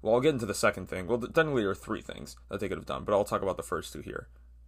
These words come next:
that have to do with the sample specifically. What they could have done is they could have essentially just cut the sample in half and then ha-, given Bryson Tiller another verse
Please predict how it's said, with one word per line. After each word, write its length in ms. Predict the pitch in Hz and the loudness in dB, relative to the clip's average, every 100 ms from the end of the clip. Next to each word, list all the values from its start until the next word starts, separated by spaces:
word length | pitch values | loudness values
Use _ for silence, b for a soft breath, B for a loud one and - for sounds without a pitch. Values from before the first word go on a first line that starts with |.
| - - - | -20 -6 0
that 180 | 101 | 0
have 160 | - 95 | 2 0
to 80 | 90 | -2
do 160 | 101 | -6
with 100 | 90 | -4
the 80 | 95 | -6
sample 300 | - 95 92 | -4 -4 -6
specifically. 500 | - 92 - 87 62 | -8 -8 -8 -8 -8
What 160 | - - | -4 -2
they 80 | - | 0
could 160 | - | 2
have 120 | 165 | 2
done 180 | 120 117 | 2 0
is 100 | 107 | 0
they 80 | 107 | -2
could 160 | - 107 | 0 -2
have 160 | 98 b b b b - - - | -4 b b b b -20 -18 -10
essentially 380 | - 117 117 | -2 -2 0
just 200 | 98 - | -2 -6
cut 220 | - - - | -6 -6 -4
the 80 | |
sample 340 | 110 123 117 110 | -2 -2 0 -2
in 80 | 95 | -2
half 420 | 101 95 90 - b b b b b 110 | 0 0 -2 -10 b b b b b -4
and 80 | |
then 120 | 113 107 | -2 -2
ha-, 180 | 107 - 107 | -4 -4 -2
given 240 | 113 107 | -2 2
Bryson 400 | 101 104 - 104 | 4 4 2 -4
Tiller 240 | 104 101 | 0 0
another 480 | - 95 95 98 95 | 0 -2 -2 0 0
verse 480 | 90 95 92 - | 0 2 2 -2